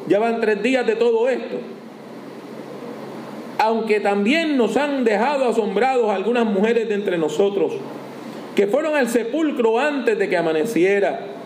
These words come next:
Como no hallaron el cuerpo, han venido a decirnos que tuvieron una visión en la que unos ángeles le dijeron que él vive. Algunos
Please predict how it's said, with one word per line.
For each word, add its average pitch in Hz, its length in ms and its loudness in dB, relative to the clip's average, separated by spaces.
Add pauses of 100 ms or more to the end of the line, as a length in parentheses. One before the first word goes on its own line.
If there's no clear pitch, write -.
(400)
Como 147 200 2
no 165 80 2
hallaron 214 380 2
el 196 140 0
cuerpo, 240 480 0 (480)
han 233 220 2
venido 285 340 2
a 277 60 2
decirnos 277 560 0
que 220 120 2
tuvieron 262 380 2
una 254 160 0
visión 220 540 2 (560)
en 160 100 4
la 165 160 2
que 190 80 0
unos 208 200 2
ángeles 208 360 2
le 185 120 0
dijeron 175 440 0
que 147 180 4
él 151 100 2
vive. 143 360 2 (880)
Algunos 233 880 2